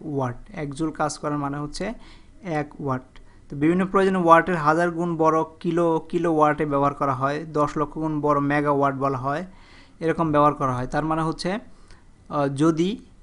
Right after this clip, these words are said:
তোমরা বিদ্যুৎ কেন্দ্র সম্পর্কে বল-, বুঝতে পার-, পা-, পারবো,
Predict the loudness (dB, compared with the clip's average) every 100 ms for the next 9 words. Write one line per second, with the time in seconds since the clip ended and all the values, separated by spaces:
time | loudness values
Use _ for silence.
0 | -20 -20 -20 -20 -20 -20 -20 -20 -12 -2
1 | 4 4 4 0 2 0 0 -2 -2 -2
2 | -2 -2 -2 -4 -4 -6 -8 -8 -10 -6
3 | -4 -4 -4 -12 -14 -4 -2 -2 -6 -6
4 | -4 -4